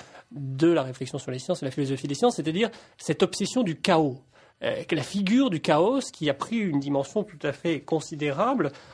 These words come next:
au point de devenir le, justement, en place, en lieu et place de la notion d'être ou d'ordre ou de rationalité, le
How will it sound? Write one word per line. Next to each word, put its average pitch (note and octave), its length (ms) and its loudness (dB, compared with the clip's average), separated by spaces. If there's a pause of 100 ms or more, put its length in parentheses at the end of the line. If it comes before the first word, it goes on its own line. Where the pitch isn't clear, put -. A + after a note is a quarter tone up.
(120)
au D#3+ 100 4
point A#3+ 380 6
de D#3+ 100 0
devenir D#3 580 2
le, C#3 240 4 (300)
justement, F#3 580 4 (180)
en F#3 140 12
place, G3 360 6
en F3 140 8
lieu G#3 180 6
et F3+ 80 8
place E3+ 320 4
de D3+ 60 4
la C#3+ 100 4
notion C#3+ 400 4
d'être E3+ 600 4
ou C#3+ 140 0
d'ordre C#3+ 720 4
ou C#3+ 120 -2
de C3 100 0
rationalité, C3 800 0 (400)
le F#3+ 380 4